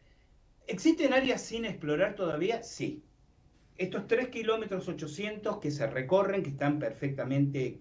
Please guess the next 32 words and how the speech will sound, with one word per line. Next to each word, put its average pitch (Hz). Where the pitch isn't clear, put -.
estudiados 135
ya, 160
eh, 143
señalan 156
que 170
hay 226
lugares 156
donde, 175
eh, 143
habría 180
galerías 185
que 151
continuarían. 151
¿Cuál 226
es 254
el 233
problema 185
en 185
esos 180
lugares? 185
Porque -
obviamente 143
la 143
pregunta 151
es, 165
bueno, 143
¿y -
por -
qué 170
no 165
van 160
allí? 170